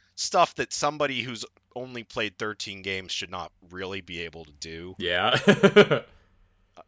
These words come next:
Speaker 1: And I think it's really impressive. I understand that he's got flaws. He's not super accurate. His footwork needs help.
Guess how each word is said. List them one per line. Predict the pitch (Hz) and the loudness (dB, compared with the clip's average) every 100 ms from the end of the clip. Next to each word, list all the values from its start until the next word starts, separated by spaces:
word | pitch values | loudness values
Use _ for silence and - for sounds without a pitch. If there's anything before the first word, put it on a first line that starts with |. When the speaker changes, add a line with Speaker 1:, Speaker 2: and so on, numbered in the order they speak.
| _ _ _ _ _ _ _ | _ _ _ _ _ _ _
Speaker 1:
And | 147 | 4
I | 139 | 4
think | 123 113 98 | 4 -2 -8
it's | 87 | -10
really | 95 87 82 | -10 -8 -10
impressive. | 78 - 76 - 78 76 | -12 -14 -12 -12 -14 -2
I | 156 151 | 2 2
understand | 131 117 - 107 98 | 2 -4 -2 -2 -2
that | 95 | -6
he's | 98 82 | -12 -8
got | 92 87 | -6 -8
flaws. | - 82 82 85 - | -8 -6 -6 -6 -8
He's | 110 110 | -10 -8
not | 107 - | -8 -8
super | 101 - 87 | -12 -10 -8
accurate. | 85 - 87 87 85 | -8 -10 -12 -14 -12
His | 101 - | -14 -10
footwork | 92 85 85 - 85 | -12 -12 -16 -16 -20
needs | 82 - | -16 -12
help. | 90 71 | -12 -14